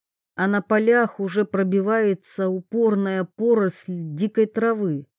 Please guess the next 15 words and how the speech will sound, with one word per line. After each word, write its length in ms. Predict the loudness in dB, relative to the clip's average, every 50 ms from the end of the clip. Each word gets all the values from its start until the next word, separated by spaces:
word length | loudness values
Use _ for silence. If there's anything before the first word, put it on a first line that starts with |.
| _ _ _ _ _ _ _ _ _ _ _
Зачем-то 640 | -6 -2 -2 -2 -2 2 4 6 6 6 4 2 2
начала 480 | 2 2 0 -2 -2 0 2 2 0
пересчитывать 960 | 0 0 -2 0 0 -2 -2 -4 -6 -6 -6 -2 -2 -2 0 0 -2 -2 -4 _
пожженные 840 | _ -2 -2 -2 -2 -8 -4 0 2 2 2 2 0 2 2 2 2
деревни, 840 | 0 0 0 0 0 0 2 2 2 2 2 2 0 0 -2 -2 -6 -10 _ _ _ _ _ _ _ _ _
но 420 | -2 0 0 0 0 0 0 0
сбилась 580 | -2 -2 -4 2 4 4 6 6 4 2 2 0
на 140 | -2 -2
третьем 500 | -2 0 0 0 0 0 0 0 0 0
десятке. 760 | -2 -4 -6 -4 -2 0 0 0 0 -4 _ _ -6 -6 -6 -8 _ _ _ _ _ _ _ _ _ _ _ _ _
Лишак, 1000 | -8 -4 -2 2 2 2 2 0 -4 -8 -4 -2 0 2 2 2 0 -2 -4 -12
самый 360 | -6 -4 -2 0 0 0 -2
северный 720 | -4 -6 -4 0 0 0 2 2 0 0 2 0 0 0
из 160 | 0 0 -2 -2
городов, 720 | 0 0 0 2 0 0 0 0 0 0 -2 -4 -12 -20